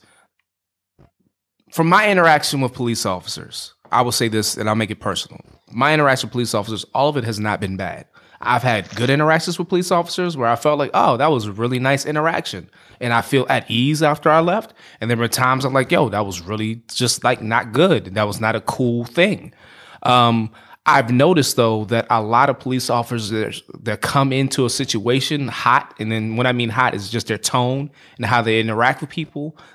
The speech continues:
A lot of that is because they have a firearm. At the end of the day, if you have a gun on you, you kind of feel that you can set the tone and do whatever you wanna do. So the, like, the, the, the illusion or perspective or perception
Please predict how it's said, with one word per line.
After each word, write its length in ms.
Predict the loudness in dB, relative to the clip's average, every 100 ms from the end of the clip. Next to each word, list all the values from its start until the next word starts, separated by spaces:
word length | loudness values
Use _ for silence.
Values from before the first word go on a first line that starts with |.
| -12
A 80 | -4
lot 280 | 2 4 4
of 60 |
that 340 | 4 0 -2 _
is 300 | -2 0 0
because 460 | -2 -2 0 0 0
they 120 | -4
have 400 | -2 0 0 -2 -8
a 80 |
firearm. 560 | -2 2 2 0 -6 -14 _ _ -12
At 120 | -8
the 100 | -2
end 140 | 0
of 80 | 2
the 60 | 0
day, 540 | 2 2 2 -2 -12 _ _ -18
if 140 | -12 -6
you 120 | -2
have 420 | 0 2 0 -2
a 160 | -4 -4
gun 380 | -4 0 2 2
on 280 | 0 -4 -6
you, 260 | -8 -12 -16 _ _ _ _
you 160 | -6 -6
kind 300 | 0 2 2
of 80 | 2
feel 140 | 2
that 160 | 2 2
you 120 | 0
can 120 | -2
set 240 | 0 0 -2
the 60 |
tone 280 | -2 -2 -2
and 80 | -4
do 80 | -4
whatever 240 | -4 -4
you 80 | -6
wanna 200 | -6 -8
do. 340 | -8 -8 -10 _ _ _ _
So 480 | -4 0 0 0 -6 -10
the, 260 | -2 0
like, 260 | 2 0 0
the, 320 | -4 -4 -6
the, 180 | -4 -4
the 200 | -4 -4
illusion 680 | -4 0 2 4 4 4 2
or 240 | 0 -2 -4
perspective 920 | -4 -4 0 -2 0 0 0 -2 -8
or 280 | -6 -6 -6
perception 840 | -10 -6 -2 0 0 -2 -6 -8